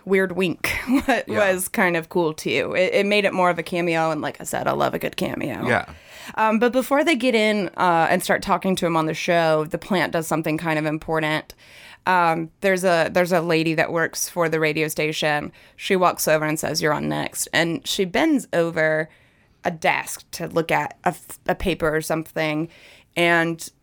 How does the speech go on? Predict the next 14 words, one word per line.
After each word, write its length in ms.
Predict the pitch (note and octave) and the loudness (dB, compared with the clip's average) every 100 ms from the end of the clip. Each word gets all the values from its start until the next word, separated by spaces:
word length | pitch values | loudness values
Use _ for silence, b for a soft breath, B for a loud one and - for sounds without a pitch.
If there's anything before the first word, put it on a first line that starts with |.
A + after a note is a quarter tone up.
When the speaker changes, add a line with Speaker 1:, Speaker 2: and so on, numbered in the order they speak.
| - F#3+ | -4 -2
Speaker 1:
a-, 140 | F#3 - A2 | -2 -2 -2
again, 300 | F#3 G#3 C#3+ | 2 2 2
this 180 | G3 G3+ | 0 0
is 80 | G3 | -2
just, 200 | F#3+ F3+ | -2 0
like, 160 | D#3 | 0
more 320 | E3+ D#3+ D#3+ D#3 | 0 2 4 4
really 260 | D#3 D#3 | 2 0
great, 420 | D3 D3+ D3+ - _ _ - | -2 -2 -2 -4 _ _ -4
um, 440 | D3+ C3+ D3 D3+ | -2 0 -2 -4
moments 440 | - E3 D#3 D3+ - | -4 0 0 -2 -4
from 160 | D#3+ D#3 | -6 -4
Frank 320 | D#3 D3 D3 | -2 -2 -2
Oz. 420 | D3 D3+ D#3 | -2 -2 -4